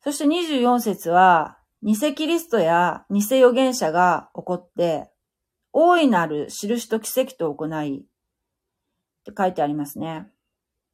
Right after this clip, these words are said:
後半は言葉だけではなくて、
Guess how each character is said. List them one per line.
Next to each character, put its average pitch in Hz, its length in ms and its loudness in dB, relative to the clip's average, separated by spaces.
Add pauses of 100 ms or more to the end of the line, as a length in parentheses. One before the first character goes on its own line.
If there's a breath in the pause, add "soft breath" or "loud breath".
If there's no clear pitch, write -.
(2750)
後 330 240 4
半 330 300 0
は 320 460 6 (640)
言 269 240 0
葉 339 120 6
だ 269 140 2
け 233 140 0
で 208 80 2
は 165 100 -2
な 156 140 -6
く - 80 -20
て、 156 420 -6